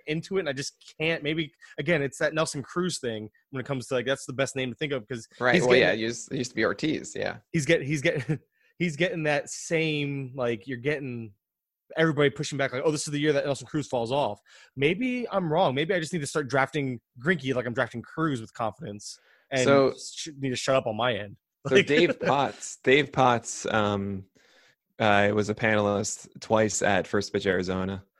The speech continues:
Speaker 2: If you don't know him, he's essentially a, an N F B C. I think he is actually an N F B C Hall of Famer. Uh, I,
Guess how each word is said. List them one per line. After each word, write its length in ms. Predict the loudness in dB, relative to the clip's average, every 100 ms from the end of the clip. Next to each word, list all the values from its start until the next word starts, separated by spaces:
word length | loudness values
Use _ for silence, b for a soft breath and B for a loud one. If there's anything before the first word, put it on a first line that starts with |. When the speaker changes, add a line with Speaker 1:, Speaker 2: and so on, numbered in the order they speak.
| _ -4
Speaker 2:
If 100 | 2
you 40 |
don't 140 | 6
know 160 | 6 4
him, 260 | 2 -2 -4
he's 180 | -6 -4
essentially 280 | -4 0 2
a, 160 | 2
an 140 | 0 -2
N 140 | 0
F 180 | 0 -2
B 140 | -4
C. 200 | -2 -2
I 40 | -2
think 140 | -2
he 180 | 0 2
is 100 | 2
actually 340 | 2 0 -2 -2
an 80 |
N 120 | -2 -4
F 100 | -4
B 100 | -4
C 160 | -4
Hall 240 | -2 0 -2
of 100 | -2
Famer. 380 | -4 -4 -6 -12 _ _ _ _ _ _ -4
Uh, 40 |
I, 380 | 0 0 0 -2